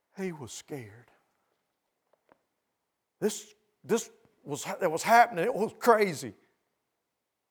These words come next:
Just to see the hand of God appear and start writing on the wall. "Better call Ghostbusters," <laughs> they'd say back in the,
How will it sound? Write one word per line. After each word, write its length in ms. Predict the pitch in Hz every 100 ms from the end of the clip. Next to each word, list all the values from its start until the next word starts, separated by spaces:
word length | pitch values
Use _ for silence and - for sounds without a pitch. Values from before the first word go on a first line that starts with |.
| _ _ _ 135
Just 280 | 196 254 247
to 80 |
see 340 | - 254 240 233
the 80 | 147
hand 340 | 196 240 285
of 140 | 285
God 460 | 254 214 180 156 185 - - _ _ - 180 _ - - - _ _
appear 540 | - - 269 233 147 131
and 80 |
start 280 | - 170 151
writing 400 | 160 196 220 160
on 140 | 165 170
the 40 |
wall. 540 | 214 247 185 107 _ _ _ _ _ _ _ _ _ _ _ _ _ _ _ _ _ _ _ _
"Better 180 | - 175
call 300 | 202 208 202
Ghostbusters," 760 | 220 226 - 156 147 - 139 139
<laughs> 0 |
they'd 180 | 196 -
say 260 | 175 151
back 260 | 135 147 151
in 80 |
the, 140 | 131